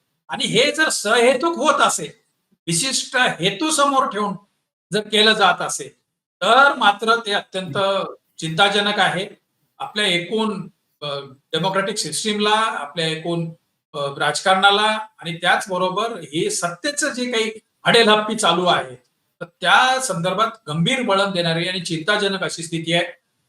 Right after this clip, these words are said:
वीस, म्हणजे एक, एक साधं, अ, उदाहरण सांगतो तुम्हाला. आज निवडणूक आयोगाची अशी अवस्था झाली आहे, तुम्ही कुठलाही आरोप निवडणूक आयोगावर केला की तो त्याला चिपकून जातो, चिटकून बसतो,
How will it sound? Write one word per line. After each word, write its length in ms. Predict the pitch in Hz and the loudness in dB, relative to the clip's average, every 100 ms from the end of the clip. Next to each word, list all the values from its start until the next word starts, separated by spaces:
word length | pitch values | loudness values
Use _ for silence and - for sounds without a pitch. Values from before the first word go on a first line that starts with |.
| _ | _
वीस, 320 | 185 196 - _ | -6 -6 -8 _
म्हणजे 320 | 165 214 233 - - - | -6 0 0 0 -10 -2
एक, 360 | 233 247 - - | 0 0 -10 -8
एक 200 | 254 - | -6 -2
साधं, 500 | - 220 196 214 285 240 - _ - - 196 | 0 4 4 6 4 0 -10 _ -20 -10 -2
अ, 140 | 185 175 | -2 0
उदाहरण 340 | 185 208 226 | 4 6 4
सांगतो 380 | 202 175 175 170 | 2 -2 -2 -4
तुम्हाला. 240 | 160 127 - _ _ _ _ _ - _ _ _ _ | -6 -6 -12 _ _ _ _ _ -20 _ _ _ _
आज 240 | 185 240 285 | 2 2 2
निवडणूक 380 | 339 240 247 254 | 0 2 2 4
आयोगाची 440 | 220 220 220 214 233 | 4 6 2 0 -4
अशी 240 | 175 247 | -2 0
अवस्था 320 | 220 220 233 | 2 0 0
झाली 300 | 202 170 175 | 0 0 -2
आहे, 100 | 202 - _ _ - _ 208 | -6 -10 _ _ -20 _ 2
तुम्ही 240 | 254 262 | 2 2
कुठलाही 440 | 220 240 233 247 | -2 4 4 4
आरोप 340 | 262 233 247 247 | 4 6 4 4
निवडणूक 420 | 226 233 240 240 | 2 2 2 2
आयोगावर 340 | 214 214 220 | 2 2 0
केला 280 | 214 208 202 | 0 0 0
की 160 | 202 220 | -2 -4
तो 140 | 208 | -4
त्याला 160 | 214 214 | -2 -4
चिपकून 420 | 214 208 - 214 | -6 -10 -4 -2
जातो, 380 | 185 160 139 - | -2 -4 -10 -12
चिटकून 300 | 170 170 226 | -14 -8 -8
बसतो, 360 | 175 - - | -6 -10 -16